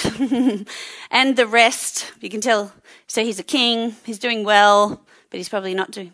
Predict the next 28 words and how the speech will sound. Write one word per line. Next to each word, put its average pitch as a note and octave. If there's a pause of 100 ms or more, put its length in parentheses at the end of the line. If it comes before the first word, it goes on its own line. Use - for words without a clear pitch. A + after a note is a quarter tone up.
where C4
would C4
you, C#4+
sorry? C#4 (840)
Yes, G#3+
that's A#3+
what G3+
I A3
said G3
as F#3+
well. G#3+ (240)
He C#4+
probably E4
goes A3+ (260)
between G#3
here F3
and F3
here, D#3 (1120)
I -
would -
say. - (1800)
So -
what F#4+
do A4+
we G4+
observe B3
from A3
that? -